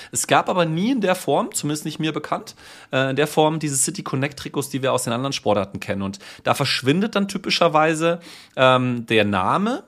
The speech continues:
ähm, also was weiß ich, ähm, bei den, äh, Seventy-sixers, ähm, ist das Seventy-sixers dann nicht drauf oder bei den, ähm, Philadelphia Phillies steht dann nicht Phillies drauf,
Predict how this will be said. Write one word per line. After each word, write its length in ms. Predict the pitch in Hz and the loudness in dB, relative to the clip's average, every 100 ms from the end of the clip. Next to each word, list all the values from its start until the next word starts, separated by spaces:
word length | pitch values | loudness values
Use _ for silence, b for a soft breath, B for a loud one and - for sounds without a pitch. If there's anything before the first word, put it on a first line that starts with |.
| _ 143 | _ -2
ähm, 480 | 131 131 131 123 120 | 0 0 -2 -4 -6
also 220 | 104 98 | -6 -6
was 120 | - | -6
weiß 80 | 110 | -8
ich, 280 | 170 - - | -8 -8 -6
ähm, 180 | 110 104 | -6 -4
bei 140 | 101 | -2
den, 240 | 104 101 | -2 -4
äh, 140 | 101 101 | -4 -4
Seventy-sixers, 1000 | 120 113 110 101 - - 131 127 127 - | -6 -6 -8 -6 -6 -2 2 2 0 -2
ähm, 260 | 110 104 104 | -4 -4 -6
ist 120 | - | -8
das 120 | 98 | -8
Seventy-sixers 560 | 98 101 120 135 123 - | -10 -8 -6 -6 -6 -4
dann 100 | 123 | -4
nicht 240 | 117 - | -4 -2
drauf 240 | 113 117 | 0 0
oder 160 | 113 101 | 0 -2
bei 160 | 98 98 | -2 -4
den, 220 | 101 98 B B - | -6 -8 B B -4
ähm, 340 | 104 101 101 | 0 2 0
Philadelphia 380 | 98 113 107 113 | 0 0 0 -2
Phillies 320 | - 185 175 | 2 2 2
steht 160 | - 127 | 2 0
dann 100 | 117 | 2
nicht 160 | 110 - | 0 -2
Phillies 300 | 165 156 - | -2 -2 -2
drauf, 400 | 147 139 139 | 4 6 6